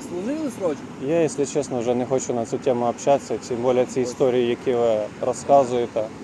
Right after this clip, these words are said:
Speaker 1: Конкретно ухиляння.
Speaker 2: В чому?
Speaker 1: Від захисту батьківщини.
Speaker 2: Мгм. Це ваша думка.
Speaker 1: Ні, це не моя думка.
Speaker 2: Да.
Speaker 1: От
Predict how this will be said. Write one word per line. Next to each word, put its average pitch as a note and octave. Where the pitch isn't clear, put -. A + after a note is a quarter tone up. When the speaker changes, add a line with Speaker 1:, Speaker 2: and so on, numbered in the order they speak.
Speaker 1:
Конкретно E3+
ухиляння. D3
Speaker 2:
В -
чому? C3+
Speaker 1:
Від E3+
захисту G3+
батьківщини. D#3+
Speaker 2:
Мгм. A#2+
Це E3+
ваша A#2+
думка. A2
Speaker 1:
Ні, E3+
це E3
не D#3
моя D#3+
думка. A2
Speaker 2:
Да. C#3
Speaker 1:
От A#2+